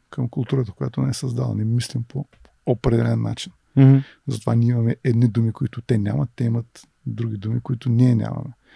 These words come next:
Speaker 1: Защото просто сме такива. Ам, нали, България не е случайна държава, нали, името, нали, и Варна не е случайно място. А,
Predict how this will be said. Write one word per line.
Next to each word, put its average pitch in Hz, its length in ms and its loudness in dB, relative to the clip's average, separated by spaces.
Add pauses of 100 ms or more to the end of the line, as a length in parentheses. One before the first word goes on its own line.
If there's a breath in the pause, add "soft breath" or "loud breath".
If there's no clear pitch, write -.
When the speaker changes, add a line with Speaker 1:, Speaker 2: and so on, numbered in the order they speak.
(240 soft breath)
Speaker 1:
Защото - 200 -20
просто - 240 -6
сме 120 160 -4
такива. - 420 -2 (800 soft breath)
Ам, 101 640 -6 (1400)
нали, 120 180 -2
България 107 520 0
не 113 140 2
е 110 40 -2
случайна 113 600 -2 (640)
държава, 113 640 0
нали, 98 180 -4
името, 101 420 -6 (800)
нали, - 160 -4
и 127 100 -4
Варна 104 340 -2
не 110 80 -2
е 110 80 -2
случайно 113 440 -2
място. 117 380 -2 (800 loud breath)
А, 117 160 -6